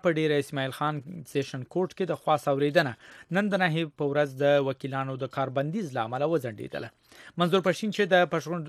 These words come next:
پښتون ژغورنې غورځنګ مشر هم دی، په ریاست او ریاستي ادارو پسې د خبرو کولو او اړیګړي راپورته کولو په تورونو کې گرفتار شوی او د ډیره اسماعیل خان په یو عدالت په څوارلس ورځو،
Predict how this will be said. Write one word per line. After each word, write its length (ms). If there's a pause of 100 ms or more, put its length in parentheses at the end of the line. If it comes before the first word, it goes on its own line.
(180)
پښتون 400
ژغورنې 460
غورځنګ 240 (100)
مشر 320
هم 220
دی، 60 (100)
په 100
ریاست 480
او 40 (100)
ریاستي 400
ادارو 320
پسې 240
د 100
خبرو 300
کولو 260
او 120 (120)
اړیګړي 380 (100)
راپورته 400
کولو 300
په 160
تورونو 360
کې 560
گرفتار 460
شوی 220
او 40
د 220
ډیره 240
اسماعیل 320
خان 180
په 140
یو 100 (200)
عدالت 440
په 340 (120)
څوارلس 400
ورځو، 400